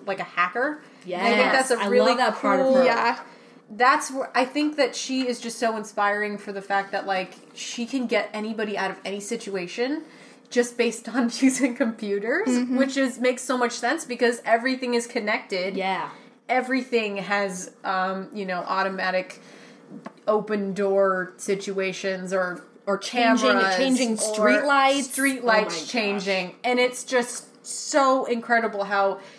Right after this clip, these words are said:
Speaker 1: it connects the whole world with this network. She is, like, connected to the internet, which is connected to everybody else.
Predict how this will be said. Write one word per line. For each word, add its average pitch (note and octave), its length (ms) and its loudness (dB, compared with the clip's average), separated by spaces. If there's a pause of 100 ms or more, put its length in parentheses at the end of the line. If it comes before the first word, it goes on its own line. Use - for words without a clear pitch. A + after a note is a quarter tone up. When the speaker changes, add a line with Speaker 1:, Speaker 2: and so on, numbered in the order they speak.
(100)
Speaker 1:
it - 100 -4
connects G#3+ 460 -2
the A3 120 0
whole G#3+ 300 0
world G#3 380 2
with G3+ 180 -2
this G3 400 -4 (300)
network. G#3+ 720 -2 (200)
She D4+ 420 0
is, C#4+ 200 0 (180)
like, A3 320 0
connected G#3 600 -4
to G3+ 300 -6
the F#3+ 180 -10
internet, A#3+ 480 -2
which G3 140 -6
is G3 160 -8
connected F#3+ 420 -6
to - 220 -6
everybody G#3+ 520 0
else. A3+ 600 -2